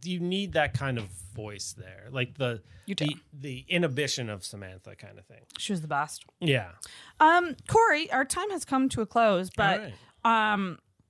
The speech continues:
Speaker 2: do you have, and we're gonna kinda do, like, a little super speed round of
Speaker 1: Yeah, let's do it.
Speaker 2: the weekly segments that I've done. Do you have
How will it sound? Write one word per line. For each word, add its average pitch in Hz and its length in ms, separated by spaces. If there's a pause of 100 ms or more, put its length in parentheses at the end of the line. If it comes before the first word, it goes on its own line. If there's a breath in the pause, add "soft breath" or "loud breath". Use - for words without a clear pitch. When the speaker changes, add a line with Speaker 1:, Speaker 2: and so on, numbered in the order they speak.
(760)
Speaker 2:
do 269 100
you 381 360
have, 269 760
and 233 180
we're 220 80
gonna 240 200
kinda 226 180
do, 208 140
like, 185 320 (260)
a 185 60
little 185 180
super - 240
speed 180 320
round 165 380
of 151 180
Speaker 1:
Yeah, 254 140
let's 123 180
do 180 120
it. - 100
Speaker 2:
the 220 80
weekly 196 260
segments 170 520
that 190 60
I've 156 120
done. 160 400 (480 soft breath)
Do 220 80
you 277 80
have 392 140